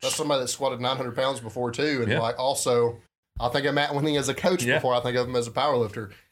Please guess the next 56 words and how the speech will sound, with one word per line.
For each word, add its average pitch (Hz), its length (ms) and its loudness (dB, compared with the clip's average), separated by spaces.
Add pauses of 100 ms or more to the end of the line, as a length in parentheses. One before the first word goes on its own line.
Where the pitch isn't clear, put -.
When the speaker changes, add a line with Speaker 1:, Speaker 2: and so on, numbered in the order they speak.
Speaker 1:
even 123 180 -2
though 131 120 4
he 135 100 0
set - 240 -2
plenty 123 180 0
of 110 80 2
fucking 113 240 -4
records 107 320 0
and 104 80 0
Speaker 2:
Mm-hmm. - 20 -2
Speaker 1:
stuff 101 200 -6
like - 140 -12
that. 101 220 -8 (920)
<clears throat> 160 220 2
I 165 80 4
would 208 140 4
say 208 160 2
you, 170 80 2
that 147 160 0
you 139 60 0
do 139 140 2
need 160 200 0
somebody 139 300 2
that 120 120 -6
does 117 200 0
both, 143 500 0 (160)
Speaker 2:
Mm-hmm. 98 240 -2 (180)
Speaker 1:
but 135 240 0
they 139 160 2
don't 175 160 2
necessarily 185 560 2
have 160 120 2
to 156 80 -6
be 143 120 2
a, 123 120 2 (140)
a 127 140 2
power 139 280 2
lifter 127 500 2 (320)
at 131 120 2
a 123 220 0
super 143 360 0
high 123 120 2
level. 104 440 -2
Speaker 2:
Right. 85 300 -2 (260)
I 131 120 0
think 180 240 0
what 123 240 2
Speaker 1:
Um, 117 80 2
Speaker 2:
it 98 80 -8
takes 120 480 -2
is 117 180 -2
a 104 60 2
love 95 340 2
for 95 120 -8
the 82 120 -12
sport. 87 520 -6